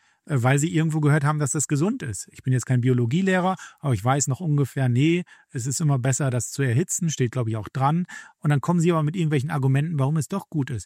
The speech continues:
Das kann ich nicht einschätzen. Hoffentlich noch die Biologiekollegen, aber da kann ich nicht in einen guten Diskurs mit Schülerinnen und Schülern gehen, weil sie zu viel, zu viel ist ein falscher, <laughs> falsches Wort, aber weil sie dann doch ein bes-, bestimmtes Hintergrundwissen mitbringen,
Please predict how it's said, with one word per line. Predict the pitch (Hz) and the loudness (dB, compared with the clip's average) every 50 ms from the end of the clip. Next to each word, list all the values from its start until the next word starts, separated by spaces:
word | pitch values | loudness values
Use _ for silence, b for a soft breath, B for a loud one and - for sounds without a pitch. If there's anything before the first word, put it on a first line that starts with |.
| B B B B | B B B B
Das | - 151 - | -2 -2 -2
kann | - - 185 214 | 0 0 0 0
ich | 170 117 | 0 0
nicht | 135 135 | 0 -2
einschätzen. | 175 165 185 180 - 123 107 - - 107 90 _ | 0 -2 -2 0 0 -2 -4 -4 -6 -8 -8 _
Hoffentlich | - 135 139 - 175 156 135 | -2 -2 0 2 2 0 2
noch | 139 135 | 0 -2
die | - - 120 | -2 -2 -2
Biologiekollegen, | 110 120 131 123 117 113 107 120 123 - - 165 170 170 180 180 208 214 B B B B B B | 0 2 2 2 2 2 0 0 -2 0 0 0 2 2 2 2 0 -4 B B B B B B
aber | B 160 147 | B 0 2
da | 135 139 127 127 131 _ _ _ _ - | 2 2 0 0 -4 _ _ _ _ -8
kann | - 127 135 | -2 -2 0
ich | 151 139 - | 0 0 2
nicht | 160 170 - - | 0 0 0 0
in | - 180 165 | -2 0 2
einen | 175 165 | 2 2
guten | 139 - 196 190 | 0 0 0 0
Diskurs | 165 160 - - 226 254 262 - | 0 0 0 -2 -4 -4 -2 -2
mit | 185 139 - | -2 -2 -2
Schülerinnen | - 131 123 113 104 110 107 | 0 0 2 2 2 0 -2
und | |
Schülern | 101 - - 120 110 | -2 -2 -2 0 0
gehen, | 107 123 135 127 | 2 2 2 4
weil | 113 113 123 | 4 4 4
sie | 127 175 175 B B B B B B _ | 2 2 -2 B B B B B B _
zu | - - - - 170 | -4 -2 0 0 0
viel, | 165 - - 190 190 196 208 214 214 _ _ _ _ _ _ _ _ _ _ _ _ _ _ _ _ _ _ _ _ _ - | 0 0 0 2 2 2 2 0 -2 _ _ _ _ _ _ _ _ _ _ _ _ _ _ _ _ _ _ _ _ _ -4
zu | - 113 | -4 -2
viel | - - 123 120 | 2 2 2 2
ist | 113 101 | 2 -2
ein | 110 101 | -2 -4
falscher, | - 120 113 107 - 117 110 113 135 147 117 | -2 -2 -2 -2 0 -2 -2 -2 -2 -4 -4
<laughs> | - - 156 - _ _ - - - _ _ | -4 -4 -6 -6 _ _ -20 -20 -20 _ _
falsches | _ - 131 113 123 110 98 107 | _ -2 -2 0 0 0 0 0
Wort, | 120 151 147 | 0 0 2
aber | 139 123 113 | 0 0 0
weil | 110 123 127 | 2 2 2
sie | 139 135 | 2 2
dann | 127 127 139 151 143 _ _ - | 2 2 2 0 -2 _ _ -2
doch | 139 139 - | -2 -2 0
ein | 170 151 | 0 0
bes-, | 135 127 120 - - 156 | 0 0 -4 -6 -12 -8
bestimmtes | - 123 - 147 143 143 135 - | -8 -6 -2 -2 -2 0 0 0
Hintergrundwissen | 156 175 175 180 131 - 143 127 117 135 139 - 143 | 0 2 0 0 0 2 0 2 2 2 0 2 2
mitbringen, | 127 131 127 _ - 147 160 170 180 | 2 0 0 _ -2 -2 0 0 0